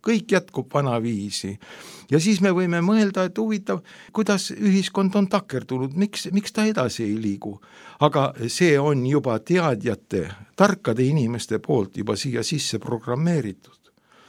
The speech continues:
Võime öelda nii, et ükskord me võidame niikuinii. Nii nagu me kohalikel omavalitsuse valimistel, eh, oleme kogenud, kus valivad mittekodanikud,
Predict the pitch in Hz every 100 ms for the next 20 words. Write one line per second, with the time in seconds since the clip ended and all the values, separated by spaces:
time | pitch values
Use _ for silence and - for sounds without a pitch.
0 | - - - _ 123 131 160 202 160 147
1 | 151 139 127 - 120 - 175 185 - -
2 | 131 120 113 123 143 160 135 127 151 196
3 | 175 101 92 90 92 98 _ _ _ _
4 | _ - _ 135 147 131 117 117 120 165
5 | 131 120 113 143 - 185 180 156 151 135
6 | - 139 143 135 131 120 - 123 - -
7 | 120 117 127 117 113 180 170 139 131 135
8 | 151 - 113 113 135 110 104 - 127 175
9 | _ 175 165 165 165 156 - 156 156